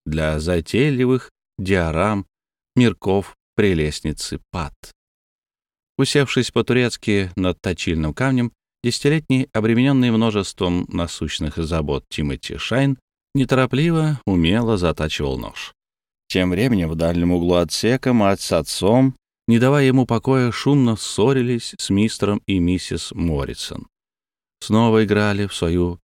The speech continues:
прелестницу Пат, как всегда. «Когда же они, наконец, наиграются в свою дурацкую игру хотя бы на сегодня?» —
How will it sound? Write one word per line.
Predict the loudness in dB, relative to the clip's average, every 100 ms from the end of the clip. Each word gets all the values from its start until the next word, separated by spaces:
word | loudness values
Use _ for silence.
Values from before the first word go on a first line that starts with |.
| _
прелестницу | -2 -2 0 -2 -2 -6 -6 -6 -8 -6
Пат, | -8 -8 -10 -18 -20 -10
как | -10 -8
всегда. | -8 -6 -4 -2 -4 -6 -10 _ _ _ _ _ _ _ _ _ _ _ -6
«Когда | -2 0 2
же | 2
они, | 2 2
наконец, | 2 2 2 2
наиграются | 2 2 2 0 0 0 -2 -4 -4 -6 _ _
в | -8
свою | 0 0 2
дурацкую | 2 2 0 -4 0 0
игру | 2 2 2
хотя | 0 -4 -2 0
бы | 0 -2 0
на | -2
сегодня?» — | -2 -4 -2 -2 -2 -4